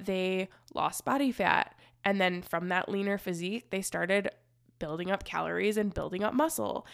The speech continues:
And then they lost body fat again. And then they did the same thing. And that kind of, like, reversing, dieting, building, those phases, along with following progressive programming, is literally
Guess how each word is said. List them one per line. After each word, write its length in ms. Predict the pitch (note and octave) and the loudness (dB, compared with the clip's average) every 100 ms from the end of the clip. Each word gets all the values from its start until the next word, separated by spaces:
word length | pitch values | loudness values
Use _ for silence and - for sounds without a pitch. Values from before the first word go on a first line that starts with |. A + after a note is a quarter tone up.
| - | -10
And 120 | - F#3+ | -4 -2
then 120 | F#3+ | 0
they 120 | G3 | 0
lost 380 | F3+ C#3 D#3+ - | 0 -2 -4 -4
body 200 | G3+ G#3 | -2 -2
fat 220 | - A#3+ | -2 0
again. 560 | B3 D4+ D#4 G#3 F3 F#3 - - | 2 2 4 2 0 -6 -12 -8
And 180 | - F3 | -4 -2
then 120 | E3+ | 0
they 100 | F3+ | 0
did 180 | G3 G3 | 0 2
the 100 | A3 | 2
same 280 | C4 B3+ B3 | 2 2 2
thing. 360 | D#4 D#4+ A#3 - | 0 0 0 2
And 220 | G#3+ G#3 | 2 2
that 180 | G#3+ - | 0 -2
kind 200 | - C#4 | 0 0
of, 100 | A#3+ | 2
like, 240 | A3 G#3+ - - - - _ | 2 0 -6 -20 -20 -20 _
reversing, 840 | G#3+ F#3+ G#3 B3+ A#3+ G#3+ G3 F#3 - | 0 2 4 4 4 2 2 0 -4
dieting, 840 | F#3+ F#3+ G#3 A3 G3 F#3 F3+ F3+ - - _ _ - F#3 | 0 2 4 4 2 0 -2 -4 -6 -8 _ _ -18 0
building, 680 | G3+ G#3 G#3 F#3+ F3+ F3 - | 2 4 4 4 2 0 -4
those 320 | F#3+ G#3+ C4 | 2 2 2
phases, 960 | G#3+ - G3+ G3+ C#4 A#3+ - - - - - | -2 -8 -2 2 2 2 0 0 -2 -4 -4
along 480 | G#3 G3 F#3 G#3+ B3+ | -2 0 0 2 2
with 160 | A3 | 0
following 460 | - G#3 G#3+ G#3 G3 | 0 0 0 0 -2
progressive 720 | - G3+ G3+ G3+ - G3 F#3+ | -4 -2 -2 -2 0 -4 -2
programming, 1000 | - A#3 C#4 A3+ G3 F#3+ G#2 G#3 G#3+ G#3+ - - _ _ _ | 0 2 0 0 -2 -2 0 -2 -2 -6 -10 -20 _ _ _
is 300 | A3+ G#3+ G#3 - | 8 8 4 -6
literally 1400 | - G3+ G#3 B3+ D4+ - - A3 G3 F#3+ F#3+ F#3+ F#3+ | -10 -6 -2 0 0 -2 -6 -2 0 0 -4 -2 -4